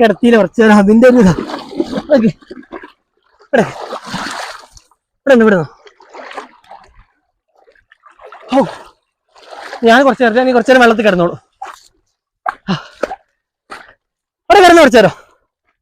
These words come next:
ഇന്ന് സ്പീഡിൽ ഓടി വരാൻ. അവിടെ കിടക്ക്, അവിടെ കിടക്ക്.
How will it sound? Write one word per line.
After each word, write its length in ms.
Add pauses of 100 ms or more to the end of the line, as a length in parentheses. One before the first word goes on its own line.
(1600)
ഇന്ന് 180
സ്പീഡിൽ 480
ഓടി 140
വരാൻ. 200
അവിടെ 120
കിടക്ക്, 180
അവിടെ 180
കിടക്ക്. 180